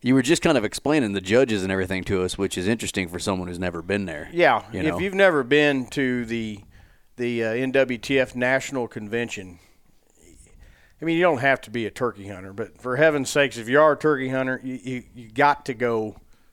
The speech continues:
Speaker 2: at least once in your life,
Speaker 1: Mm-hmm.
Speaker 2: uh, and experience it. But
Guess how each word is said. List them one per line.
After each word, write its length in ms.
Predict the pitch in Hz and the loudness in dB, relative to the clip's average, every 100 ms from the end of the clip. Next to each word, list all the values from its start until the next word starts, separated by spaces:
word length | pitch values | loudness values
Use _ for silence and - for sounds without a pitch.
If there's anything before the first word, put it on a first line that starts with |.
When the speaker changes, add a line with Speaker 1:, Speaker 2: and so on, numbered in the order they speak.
| - | -10
Speaker 2:
at 100 | 120 | -4
least 260 | 131 127 123 | -4 -4 -4
once 320 | 120 117 - | -4 -4 -6
in 80 | 104 | -10
your 120 | 101 | -8
life, 400 | 98 82 - - 95 | -8 -8 -18 -18 -14
Speaker 1:
Mm-hmm. 300 | 87 82 90 - 107 | -12 -10 -12 -14 -10
Speaker 2:
uh, 160 | 107 92 | -10 -8
and 160 | 104 | -12
experience 680 | 104 - - 120 107 98 - | -10 -10 -4 -4 -4 -10 -14
it. 80 | 98 107 | -14 -10
But 200 | 104 | -10